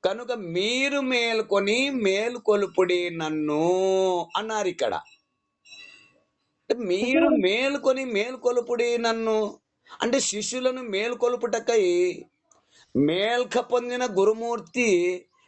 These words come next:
Speaker 1: తిరిగి కలలో విచారణ చేస్తున్నారు.
Speaker 2: అవును, అవును. శిశువుడు మేలుకో-, మేల్కోవటం కొరవై, కోసమై స్వాముల వారు కూడా కలలోకి రావాల్సి వచ్చింది.
Speaker 1: ఉమ్.
Speaker 2: ఉమ్.
Speaker 1: కలలో విచారణ చేస్తూ ఉన్నారు. అందుచేతే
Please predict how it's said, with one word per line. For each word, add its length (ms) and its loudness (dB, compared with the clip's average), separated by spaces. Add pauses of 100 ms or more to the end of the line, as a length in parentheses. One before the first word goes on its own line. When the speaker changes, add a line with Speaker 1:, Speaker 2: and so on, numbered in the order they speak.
(140)
Speaker 1:
తిరిగి 300 0
కలలో 480 2
విచారణ 420 -2
చేస్తున్నారు. 840 0 (540)
Speaker 2:
అవును, 300 4
అవును. 380 2 (120)
శిశువుడు 340 4
మేలుకో-, 540 6
మేల్కోవటం 720 4
కొరవై, 600 4
కోసమై 580 2 (360)
స్వాముల 420 6
వారు 240 4
కూడా 800 8
కలలోకి 360 6
రావాల్సి 400 4
వచ్చింది. 360 0 (260)
Speaker 1:
ఉమ్. 360 2 (960)
Speaker 2:
ఉమ్. 480 -4 (1600)
Speaker 1:
కలలో 400 0
విచారణ 460 -4
చేస్తూ 440 2
ఉన్నారు. 260 0
అందుచేతే 960 0